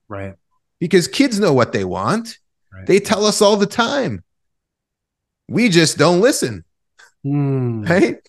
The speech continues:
Speaker 2: And then if we let them start being more in self-discovery and we let them really communicate with one another and get in the practice of meditation, of breath work,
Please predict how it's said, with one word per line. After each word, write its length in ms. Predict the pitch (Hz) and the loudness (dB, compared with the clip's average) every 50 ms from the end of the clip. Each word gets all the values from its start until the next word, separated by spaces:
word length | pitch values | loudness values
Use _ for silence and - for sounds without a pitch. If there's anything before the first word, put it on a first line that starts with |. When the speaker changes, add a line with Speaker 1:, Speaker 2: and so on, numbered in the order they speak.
| _ _ - _ _ _ _ - - | _ _ -20 _ _ _ _ -6 -2
Speaker 2:
And 140 | 127 143 170 | 0 2 4
then 120 | 180 175 | 4 4
if 160 | 165 - - | 4 4 4
we 140 | 160 175 165 | 4 4 6
let 320 | 156 160 185 214 214 - | 6 4 4 2 2 0
them 540 | 190 180 185 190 190 185 170 165 156 147 135 _ _ _ _ _ _ _ _ _ | 2 2 4 4 2 2 0 -2 -4 -4 -6 _ _ _ _ _ _ _ _ _
start 520 | - - - - 147 151 160 156 135 107 | -18 -8 -4 0 2 2 2 0 -2 -2
being 400 | 110 165 220 262 269 247 175 156 | -2 0 2 2 2 2 2 2
more 260 | 143 139 131 131 123 120 | 2 2 2 2 2 0
in 120 | 117 117 | -2 -4
self-discovery 920 | 113 - 131 117 117 - - 117 - - - - 110 101 101 107 131 147 160 | -2 -2 -2 -2 -2 -4 -6 -8 -8 -8 -6 -4 -4 -2 0 0 0 2 2
and 80 | 147 | 2
we 100 | 135 127 | 0 0
let 400 | 117 117 123 147 175 160 139 120 | 0 0 0 0 0 -2 -2 -4
them 520 | 117 156 190 226 226 208 175 143 120 110 - 98 | -2 0 0 0 0 -2 -4 -4 -6 -8 -10 -4
really 280 | 113 135 139 131 117 | -2 0 0 0 0
communicate 680 | - - - 123 120 123 120 120 - - 143 120 117 113 | -2 -6 -8 -6 -4 -4 -4 -4 -2 -2 0 0 0 0
with 200 | 113 110 - 95 | -2 -4 -4 -4
one 180 | 101 107 110 | -6 -4 -4
another 500 | 107 101 98 95 98 101 101 117 135 135 - | -4 -4 -4 -2 -2 -2 -2 -2 -2 -2 -4
and 360 | - 117 117 113 107 92 90 | -4 -4 -4 -4 -4 -6 -2
get 260 | 90 127 123 123 - - _ - | 0 0 0 0 -2 -8 _ -6
in 500 | 135 131 135 131 127 123 120 110 110 - _ _ _ _ _ _ - | -4 -2 -2 -2 -2 -4 -4 -6 -8 -10 _ _ _ _ _ _ -12
the 60 | 104 | -12
practice 460 | - - - 113 110 - 123 - - 123 | -6 -2 -2 -2 0 -2 -2 -2 0 -2
of 80 | 98 | 0
meditation, 920 | 107 107 104 104 101 - - 127 110 110 98 - - 92 85 85 85 78 - - | 0 0 0 0 -2 -2 -4 -4 -2 -2 -4 -4 -6 -6 -8 -10 -12 -16 -10 -8
of 280 | 98 104 98 90 80 | -6 -6 -6 -8 -10
breath 420 | - 101 101 107 113 117 110 - 113 | -10 -6 -2 0 0 0 0 -2 -4
work, 440 | 101 95 90 87 87 87 - - | -4 -4 -4 -6 -8 -10 -14 -20